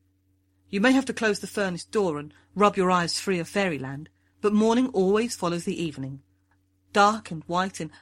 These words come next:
icy as the crackle of reverb through an empty speaker." And then I saw it, in the trees behind her, another figure, emerging from the enveloping foliage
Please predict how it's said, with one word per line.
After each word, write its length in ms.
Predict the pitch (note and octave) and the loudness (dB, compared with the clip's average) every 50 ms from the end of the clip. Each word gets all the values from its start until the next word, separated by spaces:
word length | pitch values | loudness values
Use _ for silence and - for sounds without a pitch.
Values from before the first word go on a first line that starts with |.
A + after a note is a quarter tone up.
| _ - | _ 0
icy 440 | - G3+ A#3 A#3 - - - E3+ D#3 | 2 4 4 4 0 -2 -4 -4 -6
as 100 | D#3 D3+ | -6 -8
the 80 | F3 | -10
crackle 380 | - - G#3 F#3+ - - F#3 F3 | -4 -2 -2 -2 -2 -2 -6 -6
of 120 | E3+ E3 | -6 -2
reverb 440 | F3 G3+ G3+ F#3 D3+ D#3 C3 C3+ C3+ | 0 0 0 0 -2 -4 -6 -8 -10
through 160 | - - D#3+ | -10 -10 -6
an 80 | D#3+ E3+ | -4 -4
empty 220 | F#3+ - - - | -6 -6 -8 -12
speaker." 520 | E3+ - - G3+ F#3 E3+ - - C3 C#3 C#3+ _ _ _ _ _ _ _ _ _ _ _ _ _ _ _ _ _ _ _ _ _ _ _ - | -12 -8 -6 -6 -6 -6 -8 -12 -12 -12 -14 _ _ _ _ _ _ _ _ _ _ _ _ _ _ _ _ _ _ _ _ _ _ _ -10
And 120 | - E3+ | -8 -6
then 80 | E3+ E3 | -6 -6
I 60 | E3 | -6
saw 280 | E3+ - - F#3+ E3 C#3+ | -6 -6 -6 -6 -6 -8
it, 160 | C3+ - _ _ _ _ _ _ _ _ _ _ - - | -8 -12 _ _ _ _ _ _ _ _ _ _ -6 -4
in 80 | G#3+ | -2
the 60 | B3 | -2
trees 240 | A#3+ - B3+ A#3+ A3+ | 0 0 0 0 0
behind 360 | - A3+ F3+ G#3 F3+ E3 D#3 | 0 -2 -2 -2 -4 -4 -6
her, 180 | - D#3 D3 D3+ _ _ _ _ _ _ _ _ _ - | -8 -12 -14 -14 _ _ _ _ _ _ _ _ _ -8
another 260 | F3+ F3 F#3 F3 F#3 | -4 -4 -4 -4 -6
figure, 360 | - - E3+ - C#3+ C#3 - _ _ _ _ _ _ _ _ _ _ - | -6 -6 -6 -6 -8 -14 -14 _ _ _ _ _ _ _ _ _ _ -10
emerging 440 | - F3 F#3+ G3 G3 G3 A3 G#3+ G#3+ | -4 0 0 0 0 0 -2 -6 -6
from 140 | - - F3+ | -6 -6 -6
the 140 | F3 - - | -6 -6 -6
enveloping 560 | F3 F3 E3 F#3 F#3 G3+ G3+ - A#3 A3 G#3 | -6 -6 -4 -4 -4 -4 -4 -6 -8 -8 -6
foliage 500 | - G3+ E3 D#3 D3 D3 D3+ - - | -6 -6 -4 -4 -6 -8 -10 -12 -16